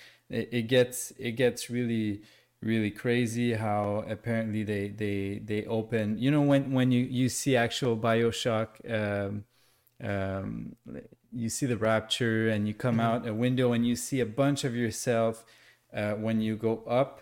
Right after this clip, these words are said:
Speaker 1: Rapture and you're outside on the water and I, like, there's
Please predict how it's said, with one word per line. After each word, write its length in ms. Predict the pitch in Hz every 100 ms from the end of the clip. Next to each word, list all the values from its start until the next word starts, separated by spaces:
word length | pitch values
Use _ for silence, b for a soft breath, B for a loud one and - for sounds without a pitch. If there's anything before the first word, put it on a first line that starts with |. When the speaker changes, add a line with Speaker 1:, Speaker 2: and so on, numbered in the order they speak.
| -
Speaker 1:
Rapture 560 | 131 120 123 - 147 139
and 160 | 135 113
you're 160 | 110
outside 460 | 95 107 - 120 117
on 100 | 110
the 80 | 104
water 640 | 104 117 120 131 135 135 -
and 240 | 107 107
I, 200 | 98 107 - -
like, 180 | 107 101
there's 300 | 107 104